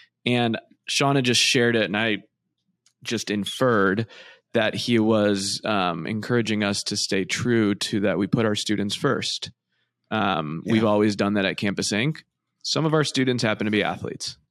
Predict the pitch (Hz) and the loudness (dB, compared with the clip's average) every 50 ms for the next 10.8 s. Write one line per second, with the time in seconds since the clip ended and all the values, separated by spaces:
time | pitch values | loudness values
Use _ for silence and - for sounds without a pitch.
0 | _ - - - 90 90 90 - - - 104 98 98 82 - 98 101 101 - - | _ -4 -2 0 0 0 -2 -4 -4 -4 -4 -4 -4 -4 -4 -4 -4 -4 -4 -2
1 | 107 107 95 - - 104 101 101 98 - - 107 101 95 98 98 95 95 95 95 | -2 -2 -2 -2 -4 -2 0 0 -2 -2 -2 -2 -2 -2 0 0 0 0 0 0
2 | 85 85 82 - _ _ _ _ _ _ - 107 113 113 107 101 101 101 104 110 | 0 -2 -4 -8 _ _ _ _ _ _ -4 0 0 2 2 2 0 0 0 2
3 | 113 113 110 107 107 107 107 104 107 104 110 - _ - 104 101 - 113 101 90 | 2 2 2 2 2 2 2 0 -2 -6 -8 -10 _ -8 -8 -4 -2 -2 0 0
4 | - - - 98 98 101 110 117 120 120 113 110 107 104 101 98 101 92 - 110 | -2 -4 -4 -2 0 2 4 4 4 4 4 2 0 -2 -2 -4 -6 -4 -2 -2
5 | 127 127 - 175 175 165 - 107 110 110 107 104 101 101 98 104 113 117 113 110 | -2 -2 -2 -4 -4 -4 -4 -2 0 0 2 2 2 2 2 4 4 4 4 4
6 | 107 101 92 101 95 92 95 - - - 117 117 127 143 165 175 - - - - | 2 2 0 -2 -4 -4 -6 -8 -6 -4 -2 0 0 0 0 0 -2 -4 -6 -8
7 | - - - - _ - 117 117 107 110 110 110 107 107 104 101 98 - - - | -12 -20 -20 -16 _ 0 2 2 4 4 4 4 2 2 0 0 0 -2 -4 -4
8 | 104 95 87 80 85 98 107 - - 104 98 95 85 - - - - - - - | -4 -2 -2 0 0 -2 -2 -2 -2 -2 -2 0 -2 -6 -12 -14 -20 -20 -20 -20
9 | _ _ - 104 113 113 120 123 117 - 120 117 113 104 110 110 107 104 101 101 | _ _ -4 -2 0 2 2 0 0 0 2 2 2 2 2 0 0 0 0 0
10 | 101 98 98 95 98 95 - - 98 95 95 110 131 147 143 143 | 0 0 0 0 -2 -2 -2 -2 -2 0 0 0 0 -2 -4 -4